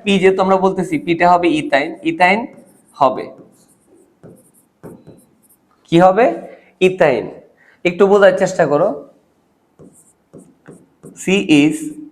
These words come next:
ট্রিপল বন্ড সিএইচ, এটার সাথে কে বিক্রিয়া করছে? পানি,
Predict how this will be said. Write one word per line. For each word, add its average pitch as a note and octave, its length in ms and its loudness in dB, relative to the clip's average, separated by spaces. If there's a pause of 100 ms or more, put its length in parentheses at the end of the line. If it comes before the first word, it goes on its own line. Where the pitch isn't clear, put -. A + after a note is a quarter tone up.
(760)
ট্রিপল E3+ 340 2
বন্ড C#3 300 0 (920)
সিএইচ, C3+ 520 -2 (580)
এটার D#3+ 260 2
সাথে F#3 160 -4
কে G3 180 0
বিক্রিয়া F#3 380 0
করছে? F#3 320 -4
পানি, D#3+ 380 0